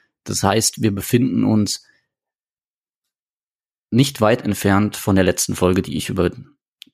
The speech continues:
die Biedermeierzeit gemacht habe. Es ist auch die Zeit nach dem Wiederaufleben des Deutschen Bundes bis achtzehnhundertsechsundsechzig und es ist die Zeit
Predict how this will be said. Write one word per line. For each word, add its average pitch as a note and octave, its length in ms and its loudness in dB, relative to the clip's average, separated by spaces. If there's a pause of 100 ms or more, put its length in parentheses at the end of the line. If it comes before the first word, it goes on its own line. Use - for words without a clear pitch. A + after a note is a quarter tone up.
(140)
die - 140 -4
Biedermeierzeit E2+ 920 0
gemacht - 360 -6
habe. D#2+ 320 -2 (1080)
Es A2 140 0
ist D3 120 0
auch C#3 100 2
die B2 120 0
Zeit A2+ 380 0
nach A2 180 2
dem A#2 380 4
Wiederaufleben A2 800 2
des G2 120 -2
Deutschen G2+ 320 0
Bundes G#2 320 0
bis - 180 -8
achtzehnhundertsechsundsechzig F#2+ 1160 -4
und G2+ 100 -4
es - 140 -6
ist - 180 -10
die - 80 -12
Zeit F#2+ 440 -2